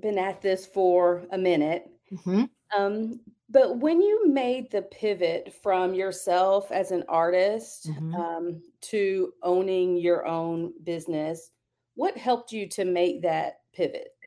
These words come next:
Speaker 2: I didn't really think about it that way, to be honest with you. Um, first of all, my, my formal education is in psychology. I have a degree in psychology and a secondary degree in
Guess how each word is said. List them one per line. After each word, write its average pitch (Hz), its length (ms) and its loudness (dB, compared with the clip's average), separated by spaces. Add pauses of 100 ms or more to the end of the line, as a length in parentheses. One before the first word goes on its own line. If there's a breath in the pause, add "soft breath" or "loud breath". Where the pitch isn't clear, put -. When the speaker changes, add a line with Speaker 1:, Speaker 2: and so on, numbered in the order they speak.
(1600 loud breath)
Speaker 2:
I 202 60 4
didn't 294 240 4
really 165 240 0
think 233 300 -2
about 143 260 -2
it - 100 -8
that - 240 -2
way, 147 220 -2
to 139 80 -6
be 127 160 -6
honest 165 340 -2
with 143 180 -20
you. 147 280 -14
Um, 139 160 -2 (100)
first 202 280 -4
of - 100 -10
all, 147 160 4
my, 160 260 4
my 170 180 -2 (120)
formal 185 500 -4
education 147 640 -8
is 135 140 -12
in 139 100 -14
psychology. 147 880 -10
I 143 80 -12
have 143 160 -14
a 131 60 -20 (120)
degree 143 280 -10
in 139 80 -12
psychology 147 680 -4
and 135 180 -10 (560 soft breath)
a 131 140 -6
secondary 151 380 -2
degree 147 300 -6
in 139 140 -8